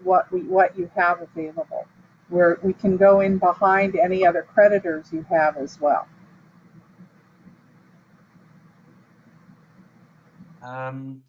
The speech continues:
Speaker 2: I do have a question that came in via email from someone that could not attend. Um,
Speaker 1: Mm-hmm.
Speaker 2: I don't know if you can answer this one, but would a business qualify for the Paycheck Protection Program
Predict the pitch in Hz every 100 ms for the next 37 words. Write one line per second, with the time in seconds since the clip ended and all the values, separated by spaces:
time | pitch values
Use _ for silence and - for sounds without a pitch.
0 | - 143 135 190 196 220 214 - 160 160
1 | 185 165 147 - 165 156 156 160 151 _
2 | _ _ _ _ 151 147 143 143 151 156
3 | 160 156 135 151 143 139 - 143 139 131
4 | - 143 151 151 151 _ _ _ _ _
5 | _ - 165 214 247 - - - - -
6 | _ - _ 135 143 139 135 135 135 131
7 | 131 131 139 131 131 147 147 135 135 -
8 | 156 151 165 185 220 214 - 175 175 -
9 | 160 151 156 143 139 151 156 156 160 -
10 | 143 156 147 - 139 139 123 123 120 123